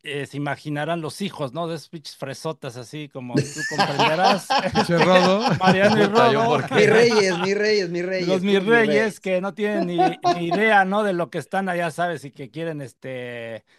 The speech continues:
Speaker 1: hacer negocios y pinches negocios raros y así, ¿no? Y, y, y, y bueno, total, este, fallece el papá, y entonces se tienen que hacer cargo porque tiene un socio que se quiere pasar de vivo,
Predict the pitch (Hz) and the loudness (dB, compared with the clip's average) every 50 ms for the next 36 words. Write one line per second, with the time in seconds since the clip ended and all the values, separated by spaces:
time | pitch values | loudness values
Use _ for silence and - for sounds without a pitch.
0 | _ _ _ - 135 107 - 185 175 156 156 143 135 127 135 156 170 170 165 151 | _ _ _ -12 -10 -4 -2 -2 -2 -2 -4 -6 -8 -6 -6 -6 -6 -4 -6 -6
1 | - - 165 147 127 - 139 123 113 143 139 - - 131 131 123 123 143 127 131 | -8 -10 -10 -10 -10 -10 -14 -14 -16 -16 -18 -14 -14 -12 -12 -10 -10 -12 -12 -12
2 | 127 113 117 135 147 151 147 143 143 139 120 - 131 120 107 - 143 139 139 151 | -12 -12 -8 -4 -2 0 0 0 -2 -4 -10 -12 -12 -14 -12 -12 -12 -12 -10 -12
3 | - - _ 131 135 139 131 - - _ 147 143 - _ 147 139 143 - - - | -12 -14 _ -12 -12 -10 -12 -12 -14 _ -20 -20 -18 _ -14 -14 -14 -14 -12 -12
4 | 139 139 147 175 185 175 - - 147 113 - 175 180 185 175 - _ - 139 139 | -10 -6 -4 -4 -4 -6 -8 -8 -10 -8 -6 -6 -6 -6 -10 -14 _ -12 -12 -12
5 | - _ 143 - - 143 151 170 180 156 - 196 190 165 - - 214 202 - _ | -12 _ -12 -8 -8 -8 -6 -6 -8 -6 -6 -8 -8 -6 -2 -2 -2 -2 -2 _
6 | 214 208 202 208 208 - _ _ _ _ _ _ _ _ - 123 117 110 139 135 | 0 0 0 -2 -4 -10 _ _ _ _ _ _ _ _ -16 -16 -12 -12 -12 -10
7 | - 143 120 - 139 139 143 139 110 - 143 - - 156 135 - - 165 170 151 | -10 -12 -12 -12 -12 -10 -10 -10 -10 -10 -10 -8 -8 -10 -10 -6 -6 -6 -6 -6
8 | 147 - 156 131 - 143 127 - - 165 175 180 190 202 202 - - - 226 220 | -8 -10 -12 -10 -10 -12 -12 -12 -12 -10 -8 -6 -4 -4 -4 -6 -2 0 0 0
9 | 156 - - 185 196 202 - - 123 - 135 110 - 151 156 151 - 156 139 - | 0 -2 -6 -6 -6 -6 -8 -12 -14 -14 -16 -14 -10 -10 -10 -8 -8 -8 -6 -4
10 | 165 165 165 160 180 180 180 185 180 170 180 202 214 - | -6 -6 -4 -6 -8 -8 -6 -8 -8 -6 -6 -8 -8 -10